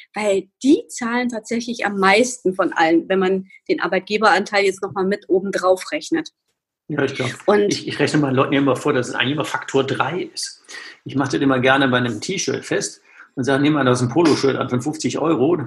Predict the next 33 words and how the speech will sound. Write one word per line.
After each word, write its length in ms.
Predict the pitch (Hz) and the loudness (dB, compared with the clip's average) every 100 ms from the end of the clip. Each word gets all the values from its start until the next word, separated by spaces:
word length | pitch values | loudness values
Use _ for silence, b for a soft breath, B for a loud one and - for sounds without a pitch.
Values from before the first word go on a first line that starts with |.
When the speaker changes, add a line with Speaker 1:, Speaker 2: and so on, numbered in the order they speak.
| - | -6
Speaker 2:
was 140 | - | -2
kostet 260 | 165 156 135 | 0 0 0
denn 80 | |
das?“ 220 | 110 104 - b - | -2 -4 -10 b -8
Dann 60 | |
sagen 180 | 113 123 | -2 0
die, 60 | 117 | 0
„Ja, 60 | |
fünfzig 360 | 110 127 - 151 | -2 -4 -6 -2
Euro.“ 260 | 160 123 | 0 0
Sag 160 | - - | -2 -6
ich, 120 | - | -4
„Nee, 220 | 139 175 | 0 4
du 60 | 135 | 2
bist 140 | 131 | 2
Arbeitnehmer, 520 | - 160 165 165 131 117 | 0 2 2 2 2 0
oder?“ 220 | - - | -2 0
„Ja, 240 | 127 127 | 2 2
stimmt.“ 340 | - 156 113 - b b b _ _ _ - | 0 -2 -2 -6 b b b _ _ _ -16
„Ja, 440 | - - - - | -14 -6 -2 0
und 100 | 113 | 0
wieso?“ 300 | 110 110 117 | -2 -2 0
„Ja, 120 | 180 - | 2 2
da 100 | 120 | 0
hast 180 | 135 | 0
du 100 | 131 | 0
hundert 260 | 117 180 185 | 2 2 2
Euro 280 | 160 165 165 | 4 4 4
für 140 | - | 2
einfach 300 | - 139 131 | 0 2 0
für 120 | 135 135 | 0 0
verdienen 400 | 127 120 131 165 | 0 -2 0 0
müssen.“ 460 | 196 - 254 - | 0 2 0 -2